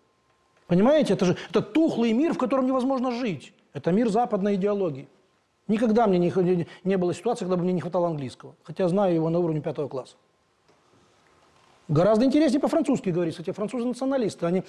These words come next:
они подчеркнуто не говорят с тобой по-английски, но как только ты начинаешь мычать какие-нибудь такие странные слова по-французски, такие самые дикие, какие-то такие,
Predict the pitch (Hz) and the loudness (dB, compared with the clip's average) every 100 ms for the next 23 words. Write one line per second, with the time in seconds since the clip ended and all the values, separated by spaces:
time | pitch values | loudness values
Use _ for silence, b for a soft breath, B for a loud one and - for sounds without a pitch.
0 | B B 196 220 - 254 - 311 240 190 | B B 0 0 -2 -4 -2 0 0 0
1 | 202 196 208 208 - 190 202 208 311 269 | 0 2 2 0 -2 -2 -2 -2 -4 -4
2 | 196 - B B _ 262 226 208 220 247 | -6 -8 B B _ -10 -4 0 2 2
3 | 240 - 277 226 247 226 240 165 214 - | 0 0 0 0 0 0 0 0 0 -2
4 | 254 190 190 220 214 208 208 208 196 220 | -4 -4 -6 -4 -2 -4 -6 -8 -4 -2
5 | 208 190 208 180 175 220 320 247 160 B | -2 -2 -2 -2 -4 -4 -4 -4 -8 B
6 | B B B - 156 202 - 233 220 180 | B B B -8 0 2 4 2 4 2
7 | 160 156 135 147 156 143 151 143 147 | 2 0 -2 -2 -2 -2 -2 -2 -6